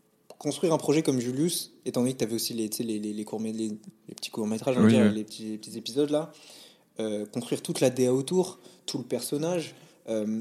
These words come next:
Speaker 1: et faire que ça colle et que les gens s'y attachent, tu vois,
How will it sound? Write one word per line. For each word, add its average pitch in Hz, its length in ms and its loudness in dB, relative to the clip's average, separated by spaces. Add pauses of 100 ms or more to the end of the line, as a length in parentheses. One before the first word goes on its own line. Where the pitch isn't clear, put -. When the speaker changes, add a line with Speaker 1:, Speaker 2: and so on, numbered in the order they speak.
Speaker 1:
et 117 80 -2
faire - 180 0
que - 80 -2
ça 120 160 2
colle 170 320 4
et 123 60 0
que - 120 -10
les 120 60 0
gens 131 580 0
s'y 120 200 0
attachent, 170 260 2
tu 135 80 -6
vois, 160 240 0